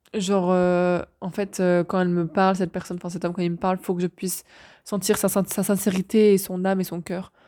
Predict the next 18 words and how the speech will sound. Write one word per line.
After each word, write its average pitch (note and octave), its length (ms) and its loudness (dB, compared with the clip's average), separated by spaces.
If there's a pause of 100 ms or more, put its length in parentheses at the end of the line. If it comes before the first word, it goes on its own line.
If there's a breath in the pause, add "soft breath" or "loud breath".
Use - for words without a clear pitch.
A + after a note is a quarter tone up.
(580 soft breath)
Mais F#3+ 120 -2
après, G#3 120 -2
ça G3 140 2
va F3+ 80 4
avec F3+ 200 2
le G3 60 -4
reste F#3+ 200 0
que F3+ 100 -6
ce - 80 -10
que F#3 100 -6
j'ai F#3+ 100 2
dit, G3+ 200 -2
mais F#3 80 2
c'est, E3+ 260 -4
ça, A#3 80 0
c'est F#3+ 140 -2
très - 180 -8
neptunien. F#3+ 480 -10